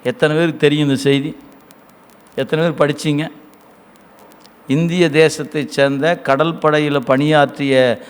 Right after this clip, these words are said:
கடற்படை வீரர்கள் ரிட்டையர்ட் ஆன பிறகு வேறொரு நாட்டுல போய் பணிக்கு போயிருந்தாங்க.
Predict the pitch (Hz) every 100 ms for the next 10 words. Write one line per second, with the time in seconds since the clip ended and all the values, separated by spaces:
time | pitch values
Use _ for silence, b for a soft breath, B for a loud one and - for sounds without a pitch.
0 | B - 127 156 143 151 139 131 131 143
1 | 131 147 190 - B B - 143 139 190
2 | 185 160 156 135 143 139 143 160 170 165
3 | 156 143 143 160 170 147 139 139 208 -
4 | 156 185 175 160 151 151 135 131 120